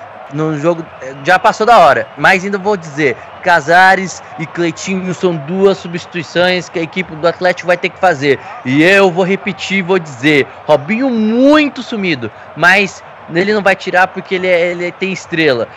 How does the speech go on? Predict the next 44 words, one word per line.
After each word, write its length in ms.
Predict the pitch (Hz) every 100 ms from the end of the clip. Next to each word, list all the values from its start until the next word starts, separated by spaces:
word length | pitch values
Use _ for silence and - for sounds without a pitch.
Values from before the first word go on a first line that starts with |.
| -
Mas 260 | 120 135 151
pensando 400 | 180 165 190 196
nisso, 300 | 180 151 143
Marcos 400 | 156 202 - 143
Rocha, 340 | 143 180 -
Leandro 300 | 170 180 202
Donizete 640 | 185 185 170 127 165 175 - - -
são 220 | 190 180 - -
candidatos 920 | - 214 175 160 139 185 208 - 123 143
a 60 |
sair 160 | - 160
do 100 | 147
jogo 260 | 151 147
de 180 | 135 120
hoje. 260 | 131 123 - - -
E 160 | 160 165
quer 140 | -
apostar 440 | 196 185 - 190 190
que 120 | 185
aí, 240 | 180 190 185 170 -
Aldo, 320 | 151 139 123
com 180 | 156 151
trinta, 460 | - 196 214 196
trinta, 280 | 185 180 170 - - -
com 120 | 160
trinta 260 | 156 220 226
minutos, 440 | 208 202 202 -
trinta 280 | - 208 214
e 80 | 190
cinco, 360 | - 190 202 160
trinta 260 | 196 202
e 60 | 180
sete 320 | 185 180 -
por 180 | 185 175
aí, 260 | 151 165 - - -
o 40 |
Renato 280 | 147 156 165
Gaúcho 280 | 151 151 143
deve 160 | 147 151
fazer 180 | 151 147
a 20 |
sua 140 | 165
primeira 380 | 147 147 151 151
substituição 680 | - 165 156 - 147 147 147